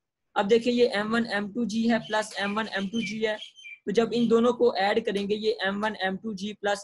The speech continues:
M one एम टू जी, ये टू एम वन एम टू जी बन जाएगा। अब क्योंकि हम यहाँ से tension का, अ, relationship find out करना चाह रहे हैं, तो यहाँ पे टी के साथ ये वाली term जो multiply हो रही है,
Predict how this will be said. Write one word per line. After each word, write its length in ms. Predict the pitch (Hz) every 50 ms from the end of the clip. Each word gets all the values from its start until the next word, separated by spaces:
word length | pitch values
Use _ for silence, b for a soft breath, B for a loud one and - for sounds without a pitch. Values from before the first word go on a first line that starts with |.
| - 180
M 140 | 185 190 196
one 120 | 202 202
एम 180 | - 180 180 180
टू 140 | - 202 196
जी, 140 | - 202
ये 140 | 208 208 214 214
टू 300 | - - 226 226 240 233
एम 240 | - 185 180 180 185
वन 160 | 196 208 196 -
एम 120 | 175 170 160
टू 140 | - 175
जी 160 | 165 147 151 156
बन 200 | 147 147 139 139
जाएगा। 1600 | 135 - - - - _ _ _ _ _ _ _ _ _ _ _ _ _ _ _ _ _ _ _ _ _ _ _ _ _ - -
अब 60 | 214
क्योंकि 280 | _ _ - 226 226 247
हम 260 | 226 208 196 214 226 214
यहाँ 180 | 220 214 214
से 140 | 214 214 226 220
tension 380 | 226 202 202 202 202 233 233 233
का, 140 | 233 226
अ, 280 | 220 - - 190 190 185
relationship 560 | 175 180 190 190 208 196 214 214 196 226 208
find 240 | - 202 196 202 196
out 160 | 202 196 -
करना 180 | 202 190 190 190
चाह 200 | - 190 180 175
रहे 100 | 175 190
हैं, 80 | 190
तो 80 | 190 196
यहाँ 240 | 180 175 175 180 185 -
पे 60 | 196
टी 760 | 180 - _ _ _ _ _ _ _ _ _ - 208 214 233
के 120 | 233 240 226
साथ 320 | 233 220 208 214 202 160
ये 120 | 196 208 214
वाली 180 | 220 220 214
term 260 | 214 208 196 202 202
जो 120 | 202 214 202
multiply 480 | 180 170 170 170 208 185 202 202 196
हो 100 | 180 165
रही 180 | 151 147 147 156
है, 180 | 165 175 -